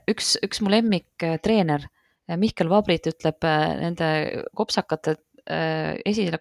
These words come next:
ulatuvate tagakurvide kohta ütleb tagapaled. <laughs> Aga, aga esipaled on meil juba nagu mujal. <laughs> Et tegelikult on asi tõ-, tõsine, jah.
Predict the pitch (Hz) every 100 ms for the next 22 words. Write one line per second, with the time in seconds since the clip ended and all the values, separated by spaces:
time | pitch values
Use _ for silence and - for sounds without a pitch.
0 | - 190 180 - 180 - 165 233 220 170
1 | 170 160 160 170 - 165 - 160 - 254
2 | 175 - 151 143 - - - - - 277
3 | - - _ _ - - 466 - 349 349
4 | 339 349 302 - 190 190 - - 196 202
5 | 220 302 233 196 196 196 185 208 208 196
6 | 196 196 185 185 202 294 233 156 156 -
7 | - - - _ 175 - - - - -
8 | _ - 240 233 - 214 262 262 214 277
9 | 277 359 202 165 165 226